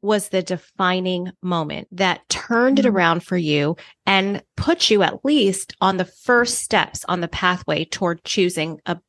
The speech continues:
Speaker 1: better future for yourself, greater happiness for yourself?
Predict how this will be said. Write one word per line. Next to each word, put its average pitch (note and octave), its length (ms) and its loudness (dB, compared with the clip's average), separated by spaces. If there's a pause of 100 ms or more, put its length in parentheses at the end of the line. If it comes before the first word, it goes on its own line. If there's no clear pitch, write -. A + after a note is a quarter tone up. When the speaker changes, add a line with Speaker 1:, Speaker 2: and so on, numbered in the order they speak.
(180)
Speaker 1:
better F3+ 260 2
future E3 360 -2
for E3+ 120 -4
yourself, D3+ 420 -2
greater F3+ 340 4
happiness D3 580 -2
for - 100 -6
yourself? - 360 -6